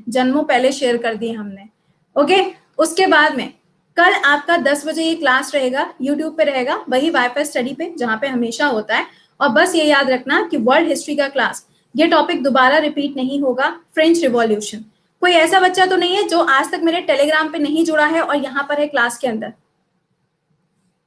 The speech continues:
कोई ऐसा तो नहीं है? हाँ, तुम सबसे पहले होते हो।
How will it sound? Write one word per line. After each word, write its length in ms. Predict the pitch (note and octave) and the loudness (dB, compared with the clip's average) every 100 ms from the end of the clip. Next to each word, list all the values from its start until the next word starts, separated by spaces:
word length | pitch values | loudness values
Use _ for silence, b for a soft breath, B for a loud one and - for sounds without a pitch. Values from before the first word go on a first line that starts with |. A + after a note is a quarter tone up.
| _ _ _ _ _ _ _ _ | _ _ _ _ _ _ _ _
कोई 100 | C#4+ | 4
ऐसा 240 | D4 C#4 D#4+ | 4 2 -2
तो 100 | E4 | 0
नहीं 200 | F#4 G#4 | 0 -2
है? 160 | A3 - _ | -4 -10 _
हाँ, 200 | G#3 G#3+ - | -8 -8 0
तुम 140 | C5+ D#5+ | 0 2
सबसे 300 | G4+ A#3+ - | -2 2 2
पहले 280 | C4+ A3+ B3 | 2 0 -2
होते 280 | A3+ - | -4 -6
हो। 140 | - | -12